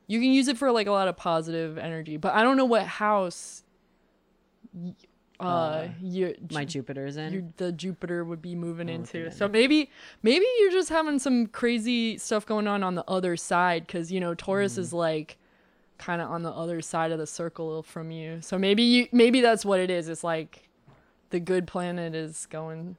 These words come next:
Speaker 2: I'm, I'm out in, I'm out in, in, in the cosmos. I'm out in the ocean, and everyone else is, um,
Speaker 1: Wait, what planet?
Speaker 2: grou-, grou-, grounding.
Speaker 1: I feel like there was something in Pisces.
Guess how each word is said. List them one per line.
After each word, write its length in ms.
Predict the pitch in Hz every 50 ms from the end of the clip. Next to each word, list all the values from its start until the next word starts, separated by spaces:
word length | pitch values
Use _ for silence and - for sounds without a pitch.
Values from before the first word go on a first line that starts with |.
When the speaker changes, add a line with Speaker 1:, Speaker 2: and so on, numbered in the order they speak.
| _ -
Speaker 2:
I'm, 320 | - 156 165 170 160 151 - -
I'm 180 | 147 147 147 147
out 200 | 135 135 - -
in, 320 | 135 123 127 123 120 127 _ _ _ _ _ -
I'm 140 | - 151 156 151
out 220 | 143 127 113 - -
in, 320 | 147 135 123 120 117 - - -
in, 360 | - 135 127 120 117 113 104 _ -
in 160 | 135 127 117
the 60 | 117
cosmos. 440 | - - 147 127 120 - 127 120 -
I'm 80 | 131 127
out 140 | 127 123 -
in 60 | 120
the 100 | 113 98
ocean, 580 | 117 120 117 - - - 110 117 120 117 113 - -
and 80 | 113
everyone 260 | 123 123 120 120 123 117
else 220 | 113 107 - -
is, 200 | 104 110 117 113 -
um, 340 | 110 110 110 110 135 147 139 _ _ _ _ -
Speaker 1:
Wait, 120 | 202 180 160
what 180 | 185 214 208
planet? 280 | - - - 226 233 233 226
Speaker 2:
grou-, 220 | 143 131 127 127 - - -
grou-, 380 | 139 127 127 120 120 107 -
grounding. 520 | - 120 123 127 123 480 - - 135 139 - _ _ _ _ _ -
Speaker 1:
I 40 | -
feel 80 | 587 640
like 180 | 622 571 - _ _ _ _
there 100 | - 294
was 120 | 240 214 -
something 380 | - - 196 175 - 180 170
in 140 | 170 165 165
Pisces. 920 | - - - 139 139 147 - - 170 160 160 180 214 - - - - -